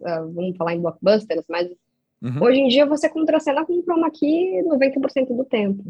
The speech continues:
Speaker 2: Exato.
Speaker 1: Né?
Speaker 2: Uhum.
Speaker 1: E, então, eu acho que isso é muito desafiador. Né? E eu acho que
Speaker 2: Sim,
Speaker 1: pra,
Speaker 2: sim.
Speaker 1: não só é, é um grande desafio pra você conseguir executar isso muito bem, como também,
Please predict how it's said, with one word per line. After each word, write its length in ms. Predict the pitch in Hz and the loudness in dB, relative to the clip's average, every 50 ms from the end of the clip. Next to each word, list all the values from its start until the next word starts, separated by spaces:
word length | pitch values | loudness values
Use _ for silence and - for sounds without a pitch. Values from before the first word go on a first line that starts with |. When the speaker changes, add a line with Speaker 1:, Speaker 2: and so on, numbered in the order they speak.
| - _ _ _ _ | -18 _ _ _ _
Speaker 2:
Exato. 540 | - 98 95 90 95 87 82 82 - - - _ _ _ _ _ _ _ _ _ _ _ _ _ - | -14 -12 -10 -8 -6 -8 -8 -10 -14 -20 -20 _ _ _ _ _ _ _ _ _ _ _ _ _ 0
Speaker 1:
Né? 360 | 180 180 175 180 208 254 285 | 2 4 4 6 6 4 4
Speaker 2:
Uhum. 60 | - - | 2 2
Speaker 1:
E, 540 | - 208 214 208 208 185 - - - - 214 220 | 2 4 4 4 4 2 0 0 0 2 2 2
então, 600 | 220 220 - 240 247 277 277 277 262 240 208 - | 2 2 4 6 6 6 6 6 6 4 2 2
eu 180 | - 202 196 202 | 2 2 4 4
acho 320 | 214 202 - - - - | 4 2 2 -2 -8 -6
que 280 | - 220 208 220 247 285 | -2 0 2 4 4 4
isso 200 | 311 - - 254 | 2 2 2 2
é 20 | |
muito 440 | 233 233 240 254 262 240 196 - 165 | 4 4 6 6 6 4 4 0 -2
desafiador. 560 | 160 160 160 160 156 - - - 247 - - - - _ _ _ _ _ _ _ _ _ _ _ _ _ _ _ _ _ - | -4 -4 -4 -4 -4 -4 -4 -4 -4 -4 -6 -8 -12 _ _ _ _ _ _ _ _ _ _ _ _ _ _ _ _ _ -4
Né? 220 | 175 185 202 - - | 0 0 2 2 4
E 60 | 220 | 4
eu 100 | 214 214 | 4 4
acho 240 | 214 202 185 180 180 | 4 2 0 -2 -2
que 220 | 240 220 - - | -2 -2 -2 -4
Speaker 2:
Sim, 100 | - - - 160 - - | -8 -14 -18 -20 -12 -4
Speaker 1:
pra, 240 | - 226 202 175 - | 0 0 0 0 0
Speaker 2:
sim. 80 | - 151 175 - - - - | -4 -10 -16 -16 -16 -8 -4
Speaker 1:
não 260 | 208 220 233 262 311 | -2 0 2 2 0
só 220 | 302 - - 247 220 | 0 0 0 0 2
é, 300 | 214 - - 202 196 190 | 2 2 2 2 2 2
é 260 | 190 185 165 - 185 | 0 -2 -4 -2 -4
um 160 | 185 190 185 190 | -4 -4 -4 -6
grande 280 | 202 190 185 185 196 | -6 -4 -4 -6 -6
desafio 400 | 175 180 185 185 180 180 208 196 | -6 -6 -6 -6 -4 -4 -4 -4
pra 100 | 202 196 | -4 -4
você 220 | 180 180 170 - - | -6 -8 -8 -10 -8
conseguir 340 | 190 180 180 - 185 190 | -8 -8 -8 -6 -4 -4
executar 560 | 185 185 - 185 - _ _ _ 185 180 214 277 | -4 -4 -8 -10 -12 _ _ _ -2 -2 -2 -2
isso 160 | - - - 196 | -4 -6 -8 -8
muito 200 | 185 180 180 165 | -8 -8 -8 -8
bem, 300 | 160 160 165 185 247 311 _ _ _ _ _ _ _ _ _ _ _ - | -8 -6 -6 -6 -6 -8 _ _ _ _ _ _ _ _ _ _ _ 0
como 320 | - 294 294 294 294 294 | 2 4 4 4 4 2
também, 800 | 294 294 262 240 233 220 226 240 262 311 339 339 294 240 208 | 2 0 0 0 0 0 0 0 0 0 -2 -2 -2 -2 -4